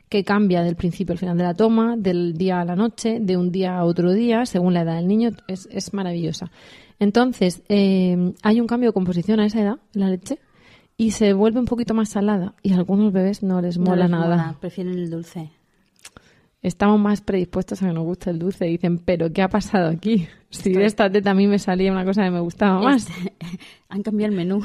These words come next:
Speaker 1: <laughs> Efectivamente. Oiga, mi plato.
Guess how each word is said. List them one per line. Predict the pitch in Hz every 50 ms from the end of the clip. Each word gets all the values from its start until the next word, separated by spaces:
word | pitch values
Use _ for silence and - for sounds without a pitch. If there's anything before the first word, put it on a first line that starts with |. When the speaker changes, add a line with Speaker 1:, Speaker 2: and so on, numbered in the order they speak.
| - - -
Speaker 1:
<laughs> | - - -
Efectivamente. | 262 240 - 320 311 269 240 220 330 320 240 247 233 - 233 254 302 - 254 269 247 220 - - _ - - - - - - - - - - - -
Oiga, | - 262 233 220 202 208 202
mi | 202 214
plato. | 208 208 220 220 220 196 190 190